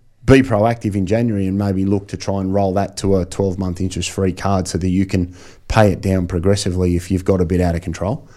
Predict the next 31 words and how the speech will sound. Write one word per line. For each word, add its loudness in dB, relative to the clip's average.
Um, 2
and 6
I 6
think -2
if -6
you 2
sort 4
of 2
implement 0
these -2
strategies, 0
maybe 8
one, 2
maybe 0
two, 2
maybe 2
a 0
combination 0
of -4
a -4
couple, -6
I 2
think 2
you 2
can 0
get 2
out 0
of -4
Christmas -2
and -4
still 0